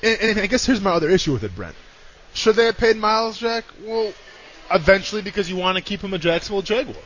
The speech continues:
You know, you, you feel like you gotta steal for him in the second round and you wanna keep him around. I get that.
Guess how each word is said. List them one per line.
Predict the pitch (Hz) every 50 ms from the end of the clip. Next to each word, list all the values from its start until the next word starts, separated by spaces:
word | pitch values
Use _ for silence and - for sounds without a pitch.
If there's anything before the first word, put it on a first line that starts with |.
| - -
You | 110 113 117
know, | 113 117 135 165
you, | 180 165 180
you | 170 156 160 151 165
feel | - - 185 190
like | 190 185 - -
you | 156
gotta | 160 165 170 170
steal | - - - 170 175 180
for | 170 - 180 180
him | 180
in | 180
the | 170 156
second | - 175 170 - 185 139
round | 131 131 139 151 160
and | 156 151 151
you | 147
wanna | 147 151 156 151 147
keep | - - - -
him | 151 147 151
around. | 143 143 139 127 98 90 - -
I | 123 135 147
get | 135 104 - 156 160 - -
that. | - - 156 104 -